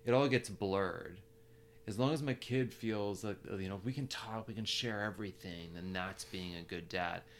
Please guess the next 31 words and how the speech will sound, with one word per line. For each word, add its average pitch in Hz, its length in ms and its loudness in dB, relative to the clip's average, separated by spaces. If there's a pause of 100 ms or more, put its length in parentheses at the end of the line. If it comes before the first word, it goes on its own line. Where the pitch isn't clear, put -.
(240)
And 123 160 6
maybe, 139 480 8
and 127 140 2
maybe 131 160 8
there's 117 140 10
a 104 60 0
part 107 300 2
of 95 60 4
that - 140 0
that 87 120 -2
is 87 140 -4
being 85 280 -8
a - 20 -10
good 85 200 -8
dad, 82 360 -4 (100)
but 85 220 -2 (640)
I've 107 220 4
been 104 520 2 (440)
sort - 640 0
of 120 120 2
struggling 104 480 2
a 90 60 2
little 101 340 4
bit 92 280 2
with 90 220 0 (260)
having 98 280 0
to - 120 -6
make 95 600 0 (640)
a 110 80 2
tougher 139 400 0
choice 87 720 0